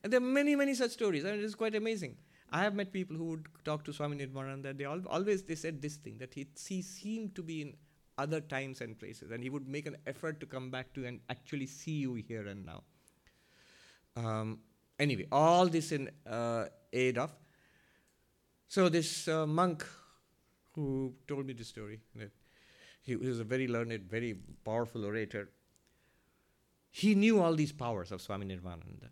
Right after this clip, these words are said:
and he went to Swami Nirvananda and, uh, bowed down to him and said, "Just as Swami Brahmananda blessed you that you will realize Brahman,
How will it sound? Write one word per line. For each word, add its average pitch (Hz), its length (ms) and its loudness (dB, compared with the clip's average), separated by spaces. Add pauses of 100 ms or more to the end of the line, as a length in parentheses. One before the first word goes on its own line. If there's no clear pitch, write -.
and 131 140 -2
he 139 180 0
went 151 260 0
to 139 80 -4
Swami 107 280 -4
Nirvananda 95 760 -10 (340)
and, 98 540 -8
uh, 85 100 -10
bowed 110 320 -6
down 104 280 -6
to 95 100 -14
him 92 240 -12 (280)
and 104 220 -8
said, 113 360 -6 (580)
"Just 190 360 4
as 175 260 4
Swami 165 300 2
Brahmananda 160 680 0
blessed 151 460 -4
you 131 180 -2
that 123 180 -8
you 135 100 -2
will 135 120 -2
realize 143 380 -2
Brahman, 131 460 -4